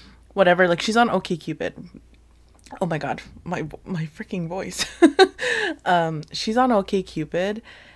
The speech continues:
and I had actually suggested that she download it. I don't know why. I think, like, a couple years ago, or maybe even, no, it was a couple years ago, I downloaded it, and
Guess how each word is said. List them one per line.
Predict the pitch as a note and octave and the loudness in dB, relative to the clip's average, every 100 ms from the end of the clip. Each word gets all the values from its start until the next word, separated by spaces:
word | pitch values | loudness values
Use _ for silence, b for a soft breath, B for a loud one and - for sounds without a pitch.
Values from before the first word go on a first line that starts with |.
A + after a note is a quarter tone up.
| _ | _
and | - E3 D#3+ D#3+ | -6 -4 -4 -2
I | - | -2
had | E3+ G3 - | 0 0 0
actually | F3+ - - C4 B3+ B3 | -2 -2 -6 -4 -4 -8
suggested | - G3 D#3 D#3 D3+ D3+ - D3+ C#3+ F3 - | -6 -4 -4 -2 -2 -2 -6 -6 -6 -8 -4
that | C3+ - | -2 -2
she | - E3 | -8 -6
download | D3+ C#3+ D3 E3 | -2 0 0 -2
it. | G3 G#3 | -4 -4
I | G3 | -2
don't | A3 | 0
know | |
why. | F#3 D3+ C#3 C#3 D#3 G#3 A3+ B B - | 0 2 2 2 0 -4 -8 B B -8
I | F3+ | -6
think, | F3+ C#4 | -2 0
like, | C#4+ C4 - - _ _ _ _ _ | 2 0 -2 -16 _ _ _ _ _
a | F#3+ | -4
couple | F#3+ F#3+ F3+ G3 | -2 -4 -2 -4
years | D#3 D3 D#3+ | -2 -4 -6
ago, | F3+ G3 G3+ G#3 | -6 -4 -4 -2
or | F3 D3+ | -4 -4
maybe | E3+ G#3 C#4 | -6 -4 -2
even, | A3 F3+ - | -2 -6 -6
no, | F#3+ D#3 D3 | -2 0 0
it | |
was | G3+ | -2
a | |
couple | A3 - D#3 | -4 -6 -8
years | D#3 C#3 | -6 -6
ago, | D3 D3 C#3+ D3+ B B B - | -6 -6 -6 -8 B B B 0
I | E3 E3 D#3+ D3+ - - _ _ - | 2 2 0 -2 -8 -16 _ _ -14
downloaded | F3 D#3 E3 E3+ F3 G3 G#3 | -6 0 2 2 0 0 0
it, | A#3 B3+ - - | -2 -2 -6 -12
and | - E3+ E3 D#3+ E3 | -6 -2 -2 -2 -4